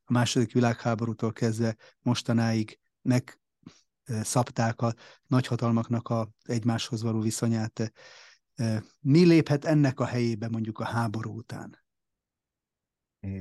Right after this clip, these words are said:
Speaker 2: hát ez egy igen jó kérdés, de ami, amit most látunk Ukrajnában, az, az, az, ö, a tö-, megfelelne annak a történelmi párhuzamnak, hogy az Egyesült Államok ezerkilencszázhatvankettőben lerohanja Kubát. Tehát körülbelül ez a, ez, ez a párhuzam. Tehát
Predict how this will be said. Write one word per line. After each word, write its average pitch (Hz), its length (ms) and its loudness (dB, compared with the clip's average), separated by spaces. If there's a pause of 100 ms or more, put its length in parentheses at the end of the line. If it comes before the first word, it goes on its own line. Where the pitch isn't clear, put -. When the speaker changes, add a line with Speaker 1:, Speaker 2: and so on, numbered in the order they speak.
(760)
Speaker 2:
hát - 180 -18
ez 107 80 -12
egy 101 120 -6
igen 139 200 -2
jó 104 140 0
kérdés, 98 420 -4
de 107 80 -6
ami, 120 140 -2
amit 113 160 -4
most 139 200 -4
látunk 127 360 0
Ukrajnában, 120 720 -2
az, 98 420 -10
az, - 320 -14
az, 104 300 -10
ö, 92 160 -6 (720)
a - 120 -6
tö-, 151 180 0
megfelelne 123 500 -2
annak 123 180 -2
a 117 40 -6
történelmi 110 440 -2
párhuzamnak, 110 600 -2
hogy 101 120 -6
az 98 80 -4
Egyesült 120 420 -2
Államok 104 260 -4
ezerkilencszázhatvankettőben 110 1500 -4 (280)
lerohanja 98 500 -2
Kubát. - 500 -12 (800)
Tehát 98 160 -14
körülbelül 127 440 0
ez 113 300 -4
a, 107 340 -4
ez, 120 200 -2
ez 104 180 -4
a 101 60 -8
párhuzam. 80 640 -14
Tehát 98 160 -14